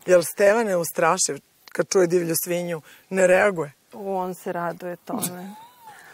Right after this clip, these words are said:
Speaker 1: On
Speaker 2: On
Speaker 1: bi
Speaker 2: se
Speaker 1: u lov.
Speaker 2: raduje, on bi po ceo dan da glumi te životinje, posle moramo da ovde gmižemo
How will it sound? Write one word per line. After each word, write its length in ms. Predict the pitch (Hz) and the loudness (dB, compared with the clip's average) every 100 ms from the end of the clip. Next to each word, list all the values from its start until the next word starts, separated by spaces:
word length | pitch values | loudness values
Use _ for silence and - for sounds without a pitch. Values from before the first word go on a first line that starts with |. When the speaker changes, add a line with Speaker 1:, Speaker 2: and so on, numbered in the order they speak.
| - | 0
Speaker 1:
On 20 | |
Speaker 2:
On 120 | - 269 | 2 6
Speaker 1:
bi 60 | |
Speaker 2:
se 60 | 269 | 6
Speaker 1:
u 40 | |
lov. 80 | 220 | 8
Speaker 2:
raduje, 340 | 208 190 214 220 | 6 4 0 0
on 160 | 226 | 0
bi 80 | 226 | -2
po 120 | 240 | -4
ceo 200 | - 254 | 2 4
dan 200 | 233 240 | 4 4
da 100 | 233 | 4
glumi 460 | 226 240 220 208 190 | 4 4 4 2 2
te 160 | 196 | 0
životinje, 500 | 226 208 202 220 202 | 2 4 4 2 -2
posle 340 | 214 214 208 208 | 2 2 2 0
moramo 460 | 202 202 196 190 | 0 0 0 -2
da 240 | 185 185 180 | 0 0 2
ovde 420 | 180 175 190 185 | 0 -2 -2 -2
gmižemo 920 | 202 196 190 196 190 190 185 175 | 0 0 0 0 -2 -4 -2 -4